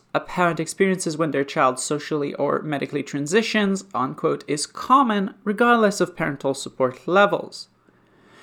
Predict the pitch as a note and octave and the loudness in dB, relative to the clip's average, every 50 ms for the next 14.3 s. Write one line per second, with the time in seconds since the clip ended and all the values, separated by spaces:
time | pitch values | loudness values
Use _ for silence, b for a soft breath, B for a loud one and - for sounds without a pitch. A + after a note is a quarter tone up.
0 | b b b A#3+ A#3 A3+ - B3+ C4 C#4 B3+ B3+ B3 G3+ F3 F3+ F3+ F3 F3 F3 | b b b 0 0 2 2 4 4 4 4 4 2 0 2 4 4 4 4 2
1 | - - F3 E3 E3 D#3+ D#3 E3 - - - E3+ E3 - D#3+ D#3+ D#3 F#3 G#3 G3+ | 0 -2 -2 0 0 -2 -2 -2 -2 0 0 0 0 0 -2 -4 0 2 2 2
2 | G3 - G#3 F#3 F3 F3 E3+ E3 D#3+ E3 - - - F#3+ F3+ - - F#3+ F#3 F3+ | 2 0 -2 0 0 2 0 0 -2 -4 -4 0 2 4 4 4 4 2 2 2
3 | F3+ F#3 F3+ D#3+ D#3+ C#3+ D3+ D3+ D#3+ C#3+ D3 D#3 D3 C#3+ C#3+ C#3+ C#3 - D3 C#3+ | 2 2 4 4 4 4 4 2 0 -2 -2 -2 0 0 0 0 -2 -2 -2 -4
4 | B2+ - - C#3 C#3 - - G#3+ A#3 A3+ A#3 - - - - - - _ _ _ | -4 -4 -6 -8 -4 2 6 6 6 6 4 -2 -14 -16 -16 -18 -20 _ _ _
5 | b b b b b b b b b b G#3+ A3+ B3+ G#3+ - - G#3+ G3+ F#3 F#3 | b b b b b b b b b b 0 2 2 0 2 2 4 4 4 4
6 | E3 E3+ F#3 E3+ D#3+ D#3 D#3+ E3 D#3+ D#3 D#3+ - - E3+ D3+ - C#3+ - - - | 2 2 2 2 2 2 0 0 0 0 0 0 -2 -2 -2 -4 -4 -4 -4 -2
7 | - D3 C3 C#3 C#3 C3+ - - - - - - D#3 D3 C#3+ C3+ - - - _ | 0 0 2 2 0 0 0 -2 -6 -6 -4 -4 -2 0 0 -2 -2 -4 -10 _
8 | _ - B3+ C4 C4+ C4 A#3+ A#3 G#3 G#3+ A3 - - - B B B B B B | _ 2 4 4 6 6 4 2 2 0 0 -2 -4 -6 B B B B B B
9 | C4 C4+ E4+ D#4+ B3+ - - A3 G3+ G3 F#3+ - F#3 E3 E3 D#3+ - E3+ D#3+ D#3+ | 2 2 2 2 0 0 2 0 0 0 2 2 2 2 2 2 0 -4 -2 -2
10 | D#3 D3+ - E3+ E3 D3+ D3 D3 - - D3+ C#3 - - D#3 C#3+ C#3+ C#3+ - - | -4 -2 -2 -2 -2 -2 -4 -6 -2 -2 -2 -2 -2 -6 -6 -6 -6 -6 -8 -6
11 | D#3 E3 D#3 D3+ D3 - _ _ - G#3 G#3+ G#3 - D#3 D3 D3 D3+ - - E3 | -4 -4 -2 -4 -4 -6 _ _ 4 6 6 4 2 -2 -4 -4 -4 -2 0 0
12 | E3 D3+ D3 D3+ C#3+ C#3+ - - C#3 C#3 - - D3 D3 C#3 A2+ - - - - | 0 2 2 0 0 0 -2 -6 -8 -6 -4 -4 -2 0 0 0 0 0 -4 -8
13 | - - - _ - D#3+ D3+ D3+ - - - - C4+ C#4+ C4 G#3+ - - - - | -14 -20 -16 _ -6 -6 -6 -6 -8 -10 -2 2 4 4 4 2 0 -6 -14 -14
14 | _ - - - - | _ -14 -14 -14 -14